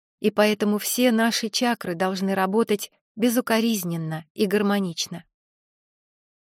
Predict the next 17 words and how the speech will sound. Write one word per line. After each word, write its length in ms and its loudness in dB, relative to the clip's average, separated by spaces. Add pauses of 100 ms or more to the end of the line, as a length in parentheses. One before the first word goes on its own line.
(260)
Показанные 640 2
здесь 480 -2
схема 600 0
и 180 -2
принцип 520 -2
работы 400 -2
чакр — 460 -2 (420)
это 240 2
очень 460 2
упрощённый 840 2
рассказ 540 0 (200)
о 120 2
деятельности 880 0
сложнейшего 1120 -2
и 120 4
многомерного 760 4
механизма, 800 0